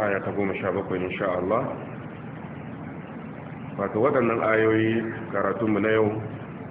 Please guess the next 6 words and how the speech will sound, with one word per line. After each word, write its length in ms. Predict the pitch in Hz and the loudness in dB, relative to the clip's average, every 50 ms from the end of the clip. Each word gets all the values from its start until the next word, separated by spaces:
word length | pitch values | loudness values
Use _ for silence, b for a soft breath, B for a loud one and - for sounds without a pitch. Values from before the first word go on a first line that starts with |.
| - - - - - - - - - - - - - - - - - | -10 -12 -12 -12 -12 -12 -12 -12 -12 -12 -12 -12 -12 -12 -10 -4 -2
suna 200 | 117 117 110 101 | 2 2 2 4
ɗauke 280 | 90 95 92 98 110 | 2 2 2 2 2
da 400 | 107 104 104 101 101 101 101 98 - - - - - - - - - - - - - - - - - - - - - - - - - - - - 87 | 2 4 4 4 4 4 2 2 0 -4 -8 -10 -12 -12 -12 -12 -12 -12 -12 -10 -10 -10 -10 -10 -12 -12 -12 -12 -12 -12 -12 -12 -12 -12 -8 -4 0
bayanai 300 | 95 98 95 98 107 107 | 2 2 2 4 2 2
masu 240 | 104 98 87 - 101 | 2 2 2 2 2
yawa. 240 | 98 98 95 82 - | 2 4 4 2 2